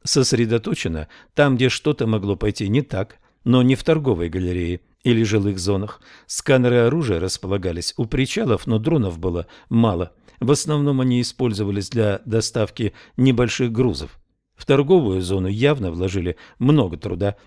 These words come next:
Её закруглённые детали напоминали деревянные, повсюду стояли настоящие растения вместо голограмм. Мозаика на полу изображала флору и фауну планет местной системы,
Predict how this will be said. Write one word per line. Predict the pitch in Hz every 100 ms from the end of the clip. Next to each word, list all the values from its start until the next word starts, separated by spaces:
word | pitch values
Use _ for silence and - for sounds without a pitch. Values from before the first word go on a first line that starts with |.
| _
Её | - 139 131 131
закруглённые | 120 117 135 127 101 92 95
детали | 92 117 170 143
напоминали | 92 92 101 113 101 82 - - -
деревянные, | 117 143 139 143 185 127 92 87
повсюду | 147 120 - 123 110
стояли | - 110 104 95 - - -
настоящие | 127 139 - 127 110 101 - 98
растения | 104 104 - 98 80 98
вместо | 107 123 - 147 143 - -
голограмм. | 113 143 143 139 139 147 147 - -
Мозаика | 127 139 135 233 185 151 101
на | 95
полу | 104 104 98
изображала | 87 92 104 113 92 95
флору | - 170 175 95 - - -
и | 143
фауну | - 170 156 127 120
планет | 113 113 127 160 -
местной | 127 127 120 120 110
системы, | 107 - - 87 101